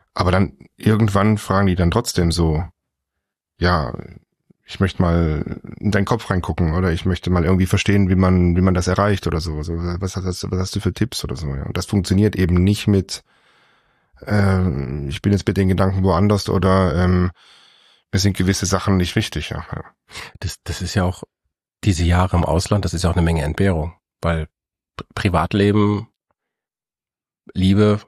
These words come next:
Speaker 2: whatever, Familienplanung ist in
Speaker 1: Ja.
Speaker 2: der Zeit ja nicht.
Speaker 1: Ja, richtig. Aber es ist, also diese Auslandserfahrung, die ich gemacht hab, ist das, was, was mich heute einfach wahnsinnig, bere-, wahnsinnig bereichert. Gerade ich hab, ähm, ich war in Spanien, ich hab, ähm,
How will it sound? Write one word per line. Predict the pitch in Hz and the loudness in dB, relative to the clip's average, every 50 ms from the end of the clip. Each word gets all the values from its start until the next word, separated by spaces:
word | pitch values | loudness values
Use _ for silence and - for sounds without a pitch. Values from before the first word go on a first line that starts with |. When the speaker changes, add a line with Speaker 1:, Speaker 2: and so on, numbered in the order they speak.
| _ _ _ _ _ _ _ _ _ _ _ _ | _ _ _ _ _ _ _ _ _ _ _ _
Speaker 2:
whatever, | - 92 90 - 85 90 104 104 107 107 135 147 | -4 -2 -2 0 0 0 0 0 0 -2 -4 -6
Familienplanung | 135 - 95 95 98 104 104 - 120 113 107 - | -4 -2 0 2 2 2 2 0 -2 -2 0 0
ist | - 104 | -2 0
in | 101 | 0
Speaker 1:
Ja. | 95 | 0
Speaker 2:
der | 90 101 | 0 0
Zeit | 90 85 - | -2 -2 -2
ja | 82 | -4
nicht. | 80 80 85 - - _ _ _ | -4 -4 -6 -8 -12 _ _ _
Speaker 1:
Ja, | - 104 98 92 90 101 113 117 - _ _ _ _ _ _ _ _ _ _ _ _ _ _ _ _ _ - | 0 0 2 2 2 2 0 -2 -6 _ _ _ _ _ _ _ _ _ _ _ _ _ _ _ _ _ -2
richtig. | - 120 - - 107 92 - - - | -2 -2 0 0 -2 -2 -2 -4 -2
Aber | - 110 107 110 117 95 | -2 0 2 0 2 2
es | 113 110 - - | 2 0 2 2
ist, | 123 113 104 - - - - - _ _ _ _ _ _ _ _ _ _ | 0 0 0 0 -4 -4 -6 -10 _ _ _ _ _ _ _ _ _ _
also | - 101 101 | 0 0 0
diese | 95 104 110 95 95 - | 2 2 2 2 2 2
Auslandserfahrung, | 87 117 139 - 160 143 - - - - 95 82 82 82 85 82 | 2 0 2 2 0 0 0 -2 -4 -2 0 0 2 2 2 2
die | 82 85 | 0 0
ich | 80 - | -2 -2
gemacht | - 90 82 85 82 - - | 0 0 0 0 0 -2 -2
hab, | - 101 - - 147 - - _ _ | -4 -4 -4 -6 -12 -16 -16 _ _
ist | - 101 - - - _ _ _ _ _ _ _ _ | -6 -4 -4 -4 -8 _ _ _ _ _ _ _ _
das, | - 101 95 101 - - | -2 -2 -2 -2 -2 -2
was, | 107 101 98 - - - - - _ - | -2 0 0 -2 -4 -8 -10 -14 _ -4
was | - 98 95 - | -4 -4 -2 0
mich | 98 90 - | -2 0 2
heute | 98 95 104 - | 0 2 2 2
einfach | 95 92 - 92 87 - - - - - | 0 0 0 -2 -4 -4 -10 -16 -6 -2
wahnsinnig, | - 82 85 95 92 95 95 90 90 101 | 0 2 2 2 2 2 2 0 0 -2
bere-, | 92 78 - - - | -4 -4 -4 -4 -2
wahnsinnig | - 87 92 92 92 90 87 - | 0 2 2 2 2 2 0 0
bereichert. | - 73 80 82 87 87 - 76 76 85 | 0 0 2 2 0 0 0 -2 -2 0
Gerade | 85 82 87 87 | 0 2 2 0
ich | 85 - - | 0 0 -2
hab, | 85 - - | -4 -2 0
ähm, | 85 82 82 80 82 78 | 0 2 2 2 2 0
ich | 80 82 - - | -2 -4 -2 -2
war | 80 | -2
in | 78 | -2
Spanien, | - - - 82 85 98 104 101 92 | -2 -2 0 0 2 4 4 2 2
ich | 85 76 - 85 | 0 0 0 -2
hab, | 82 73 - - | -2 -2 0 0
ähm, | 80 80 80 80 80 | 0 2 2 0 0